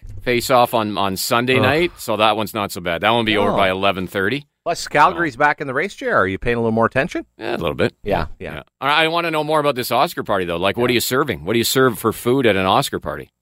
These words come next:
Speaker 2: Uh, it's just gonna be
Speaker 1: Oscar
Speaker 2: all
Speaker 1: Mayer wiener?
Speaker 2: sorts of stuff. Uh, I'm gonna have to do some research in the group chat and
Speaker 3: Like pigs in a blanket and then all the fancy
Speaker 1: How many people
Speaker 3: hors
Speaker 1: are
Speaker 3: d'oeuvres.
Speaker 1: coming?
Speaker 3: Eh?
Speaker 2: I think there are gonna be six or eight of us. So it's not like a huge,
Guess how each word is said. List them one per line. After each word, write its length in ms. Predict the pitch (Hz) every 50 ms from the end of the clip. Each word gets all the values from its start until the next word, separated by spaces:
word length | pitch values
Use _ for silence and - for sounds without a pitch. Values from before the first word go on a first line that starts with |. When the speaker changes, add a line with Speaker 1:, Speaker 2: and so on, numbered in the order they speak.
| _ _ -
Speaker 2:
Uh, 140 | - 175 196
it's 160 | 185 - -
just 220 | - - 220 - -
gonna 100 | 247 233
be 60 | 233
Speaker 1:
Oscar 200 | 233 226 226 233
Speaker 2:
all 80 | 233 226 120
Speaker 1:
Mayer 160 | 120 120 117
wiener? 260 | 120 123 151 185 196 -
Speaker 2:
sorts 280 | - 226 220 208 - -
of 60 | -
stuff. 420 | - - - 180 135 - - - _ -
Uh, 40 | 139
I'm 580 | 139 143 143 143 143 143 143 143 143 151 151 151
gonna 120 | 165 156
have 200 | 147 170 156 - -
to 280 | 175 156 147 143 135 127 107 -
do 160 | 151 165 170
some 240 | - - 160 143 131
research 460 | 131 143 139 - - 135 117 - - 127
in 60 | 117
the 60 | 110
group 240 | 101 120 123 123 -
chat 340 | - - 110 92 87 - -
and 220 | 98 95 90 90
Speaker 3:
Like 220 | 107 113 110 - _
pigs 260 | - 143 143 120 113
in 80 | 127 123
a 60 | 113
blanket 680 | 87 107 110 117 131 151 - - 165 170 165 160 156 143
and 160 | 127 101 92
then 600 | 92 92 92 90 87 87 85 80 73 76 - 87 -
all 200 | 107 107 107 110
the 160 | 107 98 90
fancy 60 | - _ -
Speaker 1:
How 80 | 123 156
many 120 | 180 202 -
people 180 | 180 - - 196
Speaker 3:
hors 60 | 156
Speaker 1:
are 40 | 135
Speaker 3:
d'oeuvres. 100 | 110 120 143
Speaker 1:
coming? 220 | - - - - - _ _ -
Speaker 3:
Eh? 80 | 113 - - - _
Speaker 2:
I 180 | - 123 135 135
think 540 | - - - - - - 196 214 214 185 -
there 200 | 208 190 180 170
are 40 | 151
gonna 180 | 160 160 151
be 360 | 147 156 147 147 147 143 135 127
six 760 | - - - - 143 - - - - - - - - - - -
or 180 | - 113 113
eight 160 | - 110 107 98
of 100 | 90 85
us. 380 | 80 80 - - - - _ _
So 160 | _ _ 123 123
it's 100 | 107 131
not 160 | 160 156 143
like 160 | 131 123 110
a 40 | 104
huge, 300 | - - - 139 135